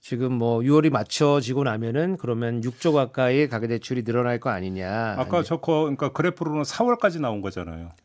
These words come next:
Speaker 1: 사월까지 거래량이 나와 있는 거고, 금리는
Speaker 2: 오-,
Speaker 1: 올 나와
Speaker 2: 그럼
Speaker 1: 있고요.
Speaker 2: 오월, 유월 같은 거래량이 더 늘었을 가능성이 높다고 봐야 되겠네.
Speaker 1: 더 늘어난다고 봐야 되죠.
Speaker 2: 그렇죠.
Speaker 1: 예, 그러면 그거를 이제, 이제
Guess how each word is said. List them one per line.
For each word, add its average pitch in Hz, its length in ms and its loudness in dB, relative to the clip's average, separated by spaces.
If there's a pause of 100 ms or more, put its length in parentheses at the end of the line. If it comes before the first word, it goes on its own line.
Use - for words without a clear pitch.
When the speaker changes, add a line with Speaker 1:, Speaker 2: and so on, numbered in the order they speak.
(140)
Speaker 1:
사월까지 151 580 4
거래량이 156 380 4
나와 120 260 2
있는 113 160 -2
거고, 107 220 -4
금리는 147 500 4
Speaker 2:
오-, 120 60 -2
Speaker 1:
올 139 240 6
나와 107 240 0
Speaker 2:
그럼 104 140 -2
Speaker 1:
있고요. 135 200 2
Speaker 2:
오월, 190 220 6
유월 156 200 2
같은 165 220 -2
거래량이 135 400 0
더 156 200 2
늘었을 131 280 -2
가능성이 120 380 -6
높다고 110 340 -4
봐야 95 160 -6
되겠네. 82 380 -10
Speaker 1:
더 117 160 0
늘어난다고 127 600 0
봐야 117 300 0
되죠. 87 500 -8
Speaker 2:
그렇죠. 98 360 -8
Speaker 1:
예, 101 160 -10
그러면 151 340 0 (480)
그거를 170 460 6
이제, 127 600 2 (220)
이제 117 240 -4